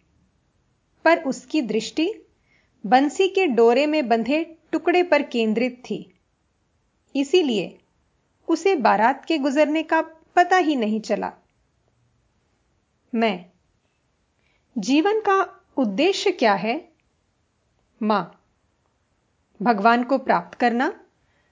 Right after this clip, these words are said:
तथा उनके पाद पद्मों में हमेशा मग्न होकर रहना। तुम लोग सन्यासी हो, उनके अपने हो। तुम्हारा इहलोक, परलोक वे ही देख रहे हैं।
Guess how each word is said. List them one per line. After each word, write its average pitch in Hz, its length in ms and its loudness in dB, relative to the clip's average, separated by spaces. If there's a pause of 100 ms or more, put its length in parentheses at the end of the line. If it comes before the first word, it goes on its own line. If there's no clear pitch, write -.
(140)
तथा 294 260 4
उनके 302 380 -2
पाद 254 440 2
पद्मों 254 300 0
में 311 300 -4 (480)
हमेशा 359 440 4
मग्न 269 340 2
होकर 240 380 0
रहना। 190 420 -6 (1200)
तुम 240 180 0
लोग 302 200 2
सन्यासी 220 600 -2
हो, - 260 -8 (680)
उनके 320 280 0
अपने 269 460 -2
हो। - 320 -6 (1160)
तुम्हारा 269 440 4
इहलोक, 233 500 0 (340)
परलोक 226 680 2 (320)
वे 320 140 4
ही 359 180 2
देख 233 300 0
रहे 214 220 -2
हैं। 220 280 -8